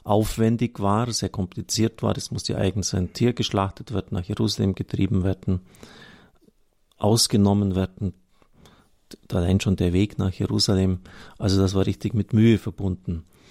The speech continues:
Und nun bringt er eine neue Ordnung im Gericht als drittes Kapitel.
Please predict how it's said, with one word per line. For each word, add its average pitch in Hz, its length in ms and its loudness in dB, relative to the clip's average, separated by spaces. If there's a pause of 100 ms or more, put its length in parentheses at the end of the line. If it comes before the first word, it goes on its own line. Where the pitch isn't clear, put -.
(520)
Und 98 280 0
nun 117 340 4 (200)
bringt 113 260 0
er - 80 0
eine 101 220 4
neue 95 440 4
Ordnung 98 520 0
im 95 180 -2
Gericht 104 400 -2
als 98 140 -4
drittes - 400 -4
Kapitel. 90 520 -2